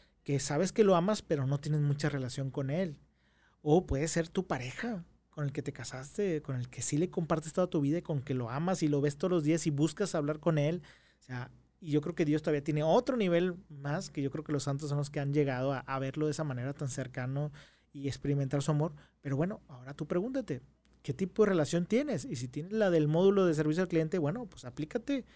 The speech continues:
y subes al de vecino y luego subes al del amigo, luego al familiar, luego al de pareja, o sea, pero eso lo lleva el tiempo.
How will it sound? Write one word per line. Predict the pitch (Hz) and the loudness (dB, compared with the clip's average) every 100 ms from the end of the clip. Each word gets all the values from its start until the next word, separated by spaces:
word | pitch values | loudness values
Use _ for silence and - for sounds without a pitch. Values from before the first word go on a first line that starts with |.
| _ _ - | _ _ -4
y | 143 | -2
subes | 127 139 147 175 | 0 0 0 2
al | 185 | 2
de | 175 | 4
vecino | 147 131 156 185 214 | 4 4 0 2 2
y | |
luego | 165 160 | 2 4
subes | 170 185 180 | 4 2 2
al | 160 | 0
del | 151 143 | 2 0
amigo, | 143 160 190 202 | 0 0 2 2
luego | 180 165 | 4 2
al | |
familiar, | 170 170 151 135 143 160 202 190 | 0 -2 0 0 0 0 -2 0
luego | 151 | 2
al | 160 | 2
de | 165 | 0
pareja, | 160 135 156 - | -2 -4 -4 -6
o | |
sea, | 151 135 - - _ _ - | -4 -4 -6 -20 _ _ -4
pero | 151 143 | 0 2
eso | 131 208 | 2 0
lo | |
lleva | 160 147 | 2 2
el | 139 | 2
tiempo. | 160 208 185 | 0 -2 -4